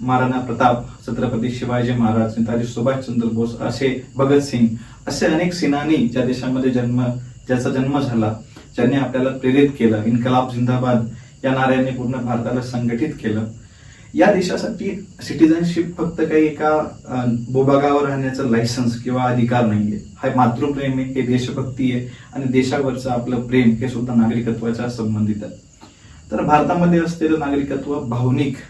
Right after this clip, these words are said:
एका मातृभूमीवरचं प्रेम या संबंधितचं आहे. पण तरी संविधानाच्या अँगलने, पर्स्पेक्टिव्हने याला बघायचं झालं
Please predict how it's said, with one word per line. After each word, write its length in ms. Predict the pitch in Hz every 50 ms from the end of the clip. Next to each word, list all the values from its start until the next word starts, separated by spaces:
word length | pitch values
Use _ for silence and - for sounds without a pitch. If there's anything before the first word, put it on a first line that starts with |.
| - - - - -
एका 200 | 127 117 147 139
मातृभूमीवरचं 1120 | 135 127 127 123 120 - 151 147 135 123 120 123 123 127 127 123 123 - - - 123 113 -
प्रेम 340 | - 123 123 113 110 113
या 80 | 113 123
संबंधितचं 680 | - 117 113 113 117 117 117 117 110 110 - - 110 104
आहे. 240 | 104 107 - - - - - - - - - - - - - - - _ -
पण 160 | 202 190 180
तरी 180 | - 170 143 123
संविधानाच्या 680 | 120 - 147 143 147 147 147 147 143 147 143 - - 135
अँगलने, 460 | 131 135 135 127 131 131 131 131 120
पर्स्पेक्टिव्हने 600 | - 120 - - - 131 - - 131 127 127 131
याला 200 | 127 123 127 123
बघायचं 400 | 117 117 117 120 120 120 117 117
झालं 280 | 113 113 110 113 -